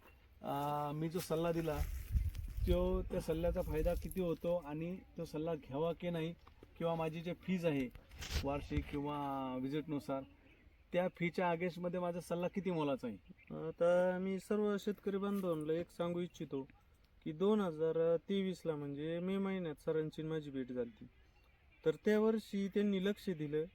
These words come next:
Speaker 2: त्या वर्षी जेमतेम बाग फुटला तरी दोन तीन गाड्या निघल्या होत्या त्या वर्षी.
Speaker 1: बरोबर, हो.
Speaker 2: तुम्ही लक्ष दिलं, पण आम्हाला झाडाची एकदम सुधारणा वाटली. अं, सर म्हणले, "यंदा कमीच निघाला," असं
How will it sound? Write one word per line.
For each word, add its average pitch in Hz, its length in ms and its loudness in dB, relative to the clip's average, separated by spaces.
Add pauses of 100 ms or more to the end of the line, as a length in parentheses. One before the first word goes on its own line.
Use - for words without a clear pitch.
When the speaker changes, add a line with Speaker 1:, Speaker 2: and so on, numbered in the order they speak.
(220)
Speaker 2:
त्या 180 100 2
वर्षी 180 400 -4
जेमतेम 185 440 -2
बाग 185 140 0 (140)
फुटला 151 240 -2
तरी 175 420 -2
दोन 180 200 0
तीन 175 200 -4
गाड्या 170 220 4
निघल्या 165 280 -2
होत्या 123 140 -6
त्या 135 100 -2
वर्षी. 135 240 -4
Speaker 1:
बरोबर, 120 300 0
हो. 113 260 -4 (420)
Speaker 2:
तुम्ही 180 280 -2
लक्ष 196 240 -2
दिलं, 156 300 0
पण 165 180 -2
आम्हाला 185 320 0
झाडाची 151 460 0
एकदम 185 220 -2
सुधारणा 170 460 2
वाटली. 151 340 -6 (560)
अं, 143 180 -8
सर 170 220 -4
म्हणले, 147 360 -4
"यंदा 151 440 -4 (120)
कमीच 170 300 -2
निघाला," 160 340 -2
असं 147 220 -8